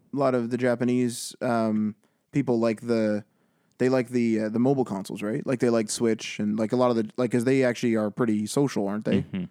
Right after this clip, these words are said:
Speaker 1: Like, they kinda go out to, into their cities and stuff.
Speaker 2: Yeah.
Speaker 1: So, like,
Speaker 2: Mobile gaming is, like, big over there.
Speaker 1: Yeah, they'll need, like, they, and they, and so are s-, flip phones.
Speaker 2: <laughs>
Speaker 1: So, like, I think they, I think they just prefer it 'cause of the culture over there. They
Speaker 2: Mm-hmm.
Speaker 1: prefer the, I'm assuming, I've been there.
Speaker 2: Yeah.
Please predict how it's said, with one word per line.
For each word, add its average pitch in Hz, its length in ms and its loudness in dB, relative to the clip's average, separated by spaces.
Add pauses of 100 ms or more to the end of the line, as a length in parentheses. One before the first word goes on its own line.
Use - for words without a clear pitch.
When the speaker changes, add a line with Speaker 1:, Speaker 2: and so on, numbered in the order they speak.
(100)
Speaker 1:
Like, 110 100 0
they 120 80 0
kinda 113 180 2
go 113 180 4
out 107 120 0
to, 113 80 0
into 107 180 0
their 110 100 -2
cities 110 300 0
and 101 80 -6
stuff. 92 240 -6
Speaker 2:
Yeah. 90 240 2 (280)
Speaker 1:
So, 127 120 0
like, 107 360 0
Speaker 2:
Mobile 107 240 4
gaming 85 220 0
is, 85 100 -4
like, 85 140 -6
big 85 140 -4
over - 140 -8
there. - 120 -8
Speaker 1:
Yeah, 131 160 4
they'll 117 200 2
need, 120 220 0
like, 120 100 2
they, 120 200 0
and 151 160 0
they, 147 140 2
and 127 160 -2
so 202 100 2
are 196 60 2
s-, - 140 -4 (160)
flip - 280 -6
phones. 107 420 -6 (140)
Speaker 2:
<laughs> - 60 -6 (680)
Speaker 1:
So, - 160 0
like, 123 140 2
I 131 60 4
think 151 200 0
they, 123 320 4
I 135 60 0
think 143 120 0
they 123 100 2
just 120 140 0
prefer 127 320 2
it 104 80 2
'cause 113 140 0
of 113 80 0
the 110 80 -2
culture 131 280 0
over 95 140 -2
there. 107 140 0
They 113 80 0
Speaker 2:
Mm-hmm. 101 100 4
Speaker 1:
prefer 117 300 2
the, 80 260 -4 (380)
I'm 123 100 0
assuming, 117 340 0
I've 110 160 -2
been 113 140 2
there. 98 260 -4 (520)
Speaker 2:
Yeah. 98 160 -2